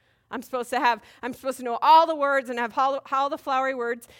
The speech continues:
This was by no means any flowery sermon or any flowery anything,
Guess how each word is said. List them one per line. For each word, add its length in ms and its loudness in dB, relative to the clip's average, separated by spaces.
This 580 0
was 300 0
by 260 4
no 480 0
means 600 -6
any 280 -2
flowery 880 2
sermon 640 -4
or 160 2
any 320 -2
flowery 720 0
anything, 640 -6